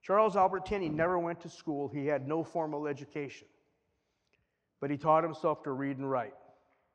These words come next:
English, Hebrew, and Greek. I have no <laughs> idea how you do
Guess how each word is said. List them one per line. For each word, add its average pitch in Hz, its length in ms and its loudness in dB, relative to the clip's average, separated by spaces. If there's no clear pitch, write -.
English, 135 420 -8
Hebrew, 110 480 -8
and 104 160 -18
Greek. 104 240 -18
I 147 140 -2
have 101 260 -12
no 120 180 -10
<laughs> - 200 -12
idea 156 140 -4
how - 100 -6
you 120 80 -14
do 139 80 -16